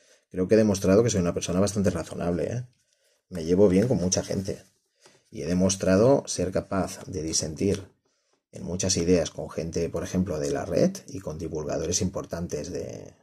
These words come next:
del mundo numismático, y no pasa nada. Tengo una buena relación con esas personas, pese a que a lo mejor opinemos distinto en otros temas, y no pasa nada. ¿De acuerdo? Pues bueno,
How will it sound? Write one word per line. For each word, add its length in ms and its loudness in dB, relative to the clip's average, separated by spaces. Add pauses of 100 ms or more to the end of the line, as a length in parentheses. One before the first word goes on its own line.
(320)
del 160 -10
mundo 280 -6
numismático, 720 -4 (460)
y 120 -12
no 140 -10
pasa 240 -2
nada. 440 -4
Tengo 160 -12
una 140 -8
buena 240 -4
relación 440 -2
con 140 0
esas 200 -6
personas, 480 -2
pese 300 -10
a 60 -6
que 80 -4
a 40 -2
lo 60 -6
mejor 300 -4
opinemos 440 -2
distinto 600 -6 (400)
en 140 -12
otros 280 -12
temas, 460 -2
y 80 -10
no 120 -8
pasa 260 -8
nada. 360 0 (1300)
¿De 100 -16
acuerdo? 400 -4 (1300)
Pues 140 -8
bueno, 420 2